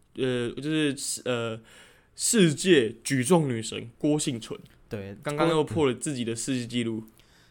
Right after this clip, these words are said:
Speaker 2: 对，郭幸存刚刚在这个亚锦赛，亚锦赛的，呃，举重项目当中呢，他的抓举是以一百一十公斤突破了世界纪录。那挺举比较可惜啊，因为第一把，呃，有点失误，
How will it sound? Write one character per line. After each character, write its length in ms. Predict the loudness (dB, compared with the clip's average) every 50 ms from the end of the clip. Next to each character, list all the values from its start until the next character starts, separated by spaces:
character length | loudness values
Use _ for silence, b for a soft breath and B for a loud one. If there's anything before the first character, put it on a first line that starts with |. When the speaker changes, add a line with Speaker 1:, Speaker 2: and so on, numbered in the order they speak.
| b
Speaker 2:
对， 140 | -6 -6 -4
郭 160 | 0 2 2
幸 160 | 2 2 0
存 160 | 0 -2 -2 0
刚 140 | 0 0
刚 100 | 0 0
在 220 | 2 2 2 2 2
这 100 | 0 0
个 120 | 0 0
亚 200 | 2 2 2 2
锦 180 | 0 -2 -4 -4
赛， 320 | -2 -2 0 0 0 -2 -2
亚 180 | -2 0 0 0
锦 240 | 0 -2 -4 -6 -4
赛 220 | -2 0 0 0
的， 380 | 0 0 -2 -2 -4 -6 -8 -10 -10 -8
呃， 160 | -8 -8 -8
举 140 | -8 -6 -4
重 160 | -2 -2 -2
项 160 | -2 -2 -2
目 100 | -2 -2
当 160 | -2 -2 -2
中 180 | -2 -2 -2 -2
呢， 160 | -2 -4 -6 -8 b b b b b b b
他 160 | -4 -2 -2
的 240 | 0 0 -2 -2 -4
抓 320 | -4 0 2 4 4 4
举 180 | 2 0 -4 -4
是 160 | -4 -4 -4
以 60 | -4
一 140 | -4 -2 0
百 180 | 2 2 4 2
一 80 | 0
十 80 | 0 -2
公 220 | -2 -2 -2 -2
斤 260 | -2 -4 -4 -4 -4
突 140 | -2 -4 -4
破 200 | -2 -2 -2 -2
了 80 | -4 -4
世 140 | -6 -8 -6
界 140 | -4 -4
纪 160 | -4 -4 -4 -4
录。 180 | -4 -4 -6 -10 b b b b b b b b b
那 140 | -4 -4 -2
挺 260 | 0 0 2 2 2
举 160 | 0 0 -2
比 100 | -2 -2
较 120 | -2 -2
可 260 | -2 -2 -6 -8 -8 -8
惜 220 | -10 -12 -12 -12
啊， 100 | -10 -8
因 80 | -6 -4
为 80 | -4
第 260 | -4 -2 -4 -4 -4
一 60 | -4 -2
把， 400 | -2 -2 -2 -4 -6 -12 -14 -14
呃， 160 | -12 -12 -10
有 120 | -8 -6 -6
点 160 | -6 -6 -8
失 280 | -10 -12 -12 -8 -6
误， 200 | -6 -6 -8 -10